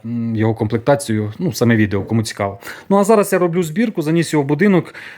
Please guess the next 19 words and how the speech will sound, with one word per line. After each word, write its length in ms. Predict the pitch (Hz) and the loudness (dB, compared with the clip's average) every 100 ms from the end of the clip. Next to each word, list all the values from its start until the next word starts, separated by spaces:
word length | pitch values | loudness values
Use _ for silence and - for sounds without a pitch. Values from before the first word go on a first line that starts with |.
| - | -2
Е, 80 | 147 | 2
вулик 400 | 147 160 143 135 | 6 6 4 2
відносно, 640 | 135 147 131 139 131 117 107 | 0 2 2 0 0 0 -4
е, 360 | 135 131 131 | -2 0 0
бруду 360 | 127 127 151 120 | 0 4 4 2
тут 160 | 123 143 | -2 0
немає 280 | 165 202 | 2 4
ніякого, 540 | 175 156 135 131 135 131 - - - | 4 2 2 0 -2 -2 -10 -20 -6
е, 320 | 127 127 123 | 2 4 4
шип-пас, 640 | 113 - 113 - 156 - - | 0 0 -2 2 2 2 -6
тут, 160 | 123 | -8
в 40 | - | -6
принципі, 380 | 127 120 - | -4 -4 0
як 80 | 120 | -2
конструктор 480 | 127 117 - 110 117 | -2 -6 -4 -2 -2
зібрати, 480 | 110 135 160 - 104 | -2 2 2 0 -2
та 140 | 120 | 0
й 40 | 117 | 0
все. 260 | - 98 | -2 -8